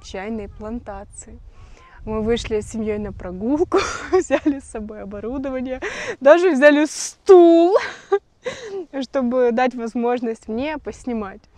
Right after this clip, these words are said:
Стоять долго мне уже, как бы, ну, не совсем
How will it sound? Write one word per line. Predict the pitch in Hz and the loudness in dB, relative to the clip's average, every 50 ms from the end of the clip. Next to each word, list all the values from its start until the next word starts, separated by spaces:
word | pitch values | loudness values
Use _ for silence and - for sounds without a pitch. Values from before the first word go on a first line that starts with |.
| _ _ - - - - - - 226 | _ _ -20 -20 -20 -20 -18 -14 -14
Стоять | 214 - - - 285 277 277 262 262 240 | -12 -6 0 4 6 8 8 8 8 8
долго | 233 269 269 269 262 220 269 254 | 8 8 8 8 8 6 6 6
мне | 254 262 262 254 | 6 6 6 6
уже, | 247 254 269 254 247 233 233 | 4 4 4 6 6 6 6
как | 208 240 226 | 4 2 0
бы, | 208 202 208 220 214 | 0 0 0 0 0
ну, | 220 226 196 190 220 - _ - | 0 0 -2 -4 -6 -12 _ -6
не | 214 214 233 269 349 | 0 4 6 6 6
совсем | - - 480 403 359 - - - 302 269 247 247 254 277 320 | 8 8 6 6 6 2 -4 -2 2 6 6 8 8 6 2